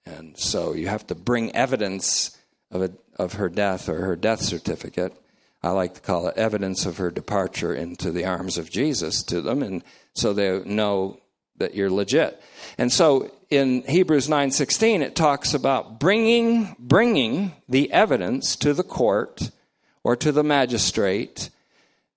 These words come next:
of the death of someone who wrote a last will and testament. And for the first time, the word diatheke for covenant or, is also used for last will and testament in Hebrews nine sixteen.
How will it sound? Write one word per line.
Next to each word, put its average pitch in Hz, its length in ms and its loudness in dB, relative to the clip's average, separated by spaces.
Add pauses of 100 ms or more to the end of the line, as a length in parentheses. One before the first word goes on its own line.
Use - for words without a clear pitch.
(260)
of 131 220 2
the 143 100 4
death 175 600 0 (140)
of 131 160 0
someone 139 380 2
who 131 160 2
wrote 131 220 4
a 127 80 4
last 117 420 2
will 127 240 2
and 101 180 -2
testament. - 840 -4 (880)
And 92 180 -4
for 113 140 0
the 101 160 0
first - 480 2
time, 101 340 0
the 110 120 0
word 110 280 0
diatheke 131 880 0
for 101 220 -4
covenant 127 580 0
or, 92 280 -2
is 101 180 -2
also 117 300 0
used 95 340 -2
for 101 180 -2
last 90 380 -2
will 92 160 -2
and 90 140 -6
testament 127 540 -6
in - 40 -18
Hebrews 80 420 -8
nine 76 240 -6
sixteen. - 540 -8